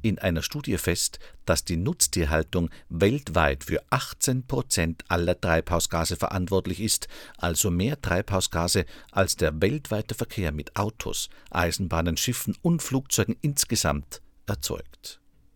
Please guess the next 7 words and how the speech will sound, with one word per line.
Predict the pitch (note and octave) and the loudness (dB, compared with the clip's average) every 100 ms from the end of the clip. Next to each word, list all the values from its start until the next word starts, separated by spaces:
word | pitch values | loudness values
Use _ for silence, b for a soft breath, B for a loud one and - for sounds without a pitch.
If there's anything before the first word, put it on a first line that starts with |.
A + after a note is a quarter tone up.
| _ b b b b - | _ b b b b 0
Aus | D#2 - | 0 2
persönlichen | - - C#3 D3+ - - | 2 2 2 0 -2 -2
Gesprächen | C3 - A#2 - E2+ | -2 0 0 0 -4
mit | - - | -4 -4
Angestellten | G2+ A2+ - G2 F#2+ G#2 | -4 -4 -2 -2 0 -2
von | F#2+ | -2
uno-Organisationen | - B2 A2+ E2 E2+ E2 D#2 - F#2 F2+ E2+ | 0 0 2 2 0 0 0 2 2 2 0